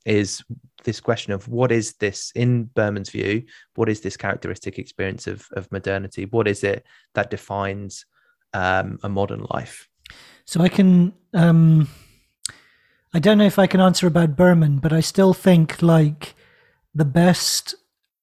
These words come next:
Speaker 2: and this is gonna maybe give too much away, but, um, the best definition of modernity that I think, or that's still kind of the most evocative and I think effective, is the famous, um, uh, Baudelaire poem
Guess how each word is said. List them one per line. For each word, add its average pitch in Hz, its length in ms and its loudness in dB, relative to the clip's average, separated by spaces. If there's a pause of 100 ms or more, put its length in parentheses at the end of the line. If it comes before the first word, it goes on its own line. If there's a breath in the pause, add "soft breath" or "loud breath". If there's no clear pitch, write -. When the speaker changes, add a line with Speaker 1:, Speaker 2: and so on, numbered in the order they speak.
(1300)
Speaker 2:
and 165 160 4
this 170 160 4
is 156 120 2
gonna 165 200 6
maybe 156 220 6
give 147 220 0
too 170 120 0
much 143 200 0
away, 196 380 2
but, 156 200 0
um, 160 380 2 (540 loud breath)
the 170 60 0
best 196 420 0
definition 180 480 2
of 156 100 0
modernity 160 560 2
that 147 120 -2
I 151 80 0
think, 156 320 0
or 156 120 2
that's 165 240 -2
still 180 240 4
kind 165 200 4
of 143 80 2
the 147 60 0
most 156 260 2
evocative 151 520 2 (440 loud breath)
and 151 540 6 (120)
I 160 100 2
think 151 520 2
effective, 151 720 0 (320 loud breath)
is 175 540 4
the 151 140 -2
famous, 165 640 4
um, 147 540 2 (540)
uh, 139 200 0
Baudelaire 143 520 2
poem 135 520 2